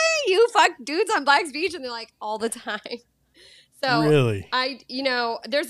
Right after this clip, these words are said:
Speaker 1: I have, like, some things I would just like to say just off the cuff, like, for straight people, which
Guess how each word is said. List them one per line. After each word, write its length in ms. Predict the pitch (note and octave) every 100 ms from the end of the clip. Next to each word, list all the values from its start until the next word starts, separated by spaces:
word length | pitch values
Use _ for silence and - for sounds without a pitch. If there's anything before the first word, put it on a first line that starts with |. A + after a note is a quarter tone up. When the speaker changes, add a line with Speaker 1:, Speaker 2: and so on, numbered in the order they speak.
| -
Speaker 1:
I 120 | C4+
have, 120 | C#4+
like, 220 | C#4 C4
some 180 | - C#4+
things 260 | C4+ A#3 A#3+
I 100 | G#3+
would 180 | G#3+ G3+
just 180 | A3+
like 140 | G#3+ G3+
to 100 | G#3+
say 400 | - F#3+ F#3+ F#3+
just 160 | F#3+
off 140 | G3 F#3+
the 80 | G3
cuff, 280 | G3 F3+
like, 260 | G3+ F#3+ _ _ _ _ _ _ _ _ _
for 180 | - A#3+
straight 460 | A3+ - G#3+ G#3 -
people, 680 | G#3+ F3+ F#3+ G3 G#3 B3+ A#3 _ _ _ _ _
which 180 | A3 -